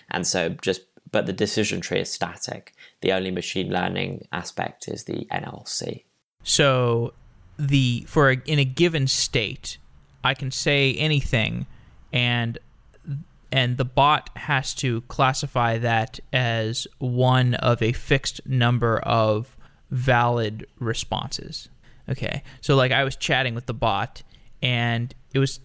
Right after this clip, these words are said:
Speaker 2: it was cool 'cause I didn't have to be really rigid in what I said to it. Like, uh, I didn't, uh, yeah, I was able to say, "Appeal ticket." I, like, I didn't necessarily have to say, "Appeal my parking ticket." How, so is this fuzzy matching? This is the,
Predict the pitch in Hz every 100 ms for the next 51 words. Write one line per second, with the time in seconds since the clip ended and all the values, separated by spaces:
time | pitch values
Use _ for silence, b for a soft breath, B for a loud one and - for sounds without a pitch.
0 | - 151 - 220 165 147 131 175 180 185
1 | 160 151 123 120 143 120 117 123 127 113
2 | 110 117 113 117 110 117 - 110 - 104
3 | - - - - B B B - - -
4 | - - _ 135 135 156 147 - _ _
5 | - - - 139 127 147 170 170 - 143
6 | - 139 123 120 - - - - - -
7 | 214 185 233 220 - - - - - 131
8 | - 139 139 165 170 156 165 139 143 -
9 | 135 143 123 117 - - - 208 214 202
10 | 143 139 147 - 139 127 113 - - -
11 | - B B B B - - 139 170 180
12 | 202 - - - _ - 170 156 175 -
13 | 160 160 165 147 143 - 135 131 143 135
14 | 131 120 113 110 -